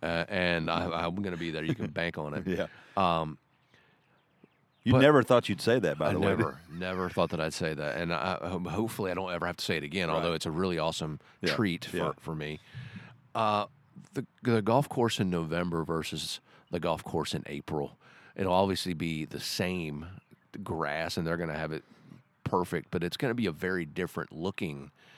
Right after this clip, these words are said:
Speaker 2: Yeah, the azaleas won't be
Speaker 1: Uh,
Speaker 2: doing it.
Speaker 1: yeah, they won't be, it won't be very colorful as in, uh, the flowers, and
Speaker 2: Yeah.
Speaker 1: because it's mostly pines, there won't be any change of colors in the trees
Speaker 2: Right.
Speaker 1: either that much anyway. How do you expect the golf course to play,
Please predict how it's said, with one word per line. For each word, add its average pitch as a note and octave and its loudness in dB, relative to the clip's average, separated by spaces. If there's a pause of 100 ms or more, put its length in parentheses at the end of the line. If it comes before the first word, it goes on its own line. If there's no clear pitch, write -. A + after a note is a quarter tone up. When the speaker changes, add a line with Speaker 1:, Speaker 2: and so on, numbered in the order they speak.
(240)
Speaker 2:
Yeah, F2 0
the D2+ -2
azaleas F2 0
won't D#2 -4
be D#2 -2
Speaker 1:
Uh, D2 -4
Speaker 2:
doing D2+ -4
it. F2 -2
Speaker 1:
yeah, F#2 0
they E2 -2
won't E2+ -2
be, F2 0
it F#2+ -2
won't F#2+ 0
be F#2+ -2
very E2+ -2
colorful F#2+ 0
as E2 -2
in, D#2+ -4 (600)
uh, D2+ 0
the C#2+ -8
flowers, F#2 2
and F#2 -2
Speaker 2:
Yeah. E2 -6
Speaker 1:
because - -4
it's - -8 (180)
mostly E2+ -2
pines, G2+ 0
there F2 -2
won't F2 -2
be F2 -2
any E2 -2
change F2 -4
of D#2 -8
colors D#2+ -2
in D#2+ -6
the C#2 -10
trees F#2 -4
Speaker 2:
Right. F2+ -4
Speaker 1:
either D#2+ -2
that D2 -6
much C#2+ -6
anyway. D2 -8 (1400)
How G3 -2
do E4+ -2
you G#3+ 0
expect - -2 (360)
the F#2+ -2
golf E2+ 0
course E2+ 0
to - -6
play, E2 0